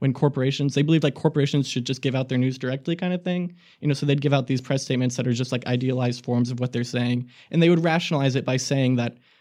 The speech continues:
this objectivity was inevitable anyway. You know what I mean? Because, like, subjective phil-, philosophies are gonna be everywhere. Um, but it was kind of just a way to, like, really get in there with, um, sort of sway-, using,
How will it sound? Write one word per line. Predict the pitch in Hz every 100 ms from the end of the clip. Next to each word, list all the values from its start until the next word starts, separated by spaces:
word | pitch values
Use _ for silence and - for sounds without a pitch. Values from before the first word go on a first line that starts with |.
| -
this | 143 -
objectivity | 139 131 127 147 131 123
was | 120 113
inevitable | 120 117 107 113 90 -
anyway. | 127 92 78 143
You | 151
know | 151
what | 147
I |
mean? | 147 147 - - -
Because, | 135 135 123
like, | 120
subjective | 147 131 127 127 120
phil-, | 127 120 -
philosophies | - 123 123 127
are | 117
gonna | 117 110
be | 113
everywhere. | 113 120 120 120 113 _ _ _
Um, | 143 147
but | 165
it |
was | 170
kind | 190 202
of |
just | 175 175
a | 160
way | 143 139
to, | 143 123 - -
like, | 127 120 -
really | - 160 180
get | 127 143
in | 147
there | 135 127
with, | 123 - - _ _ _ _ _ -
um, | 123 120 90 -
sort | - 139
of | 120 - _ _ -
sway-, | - - 135 135 135 127 _
using, | - 139 143 139 123 120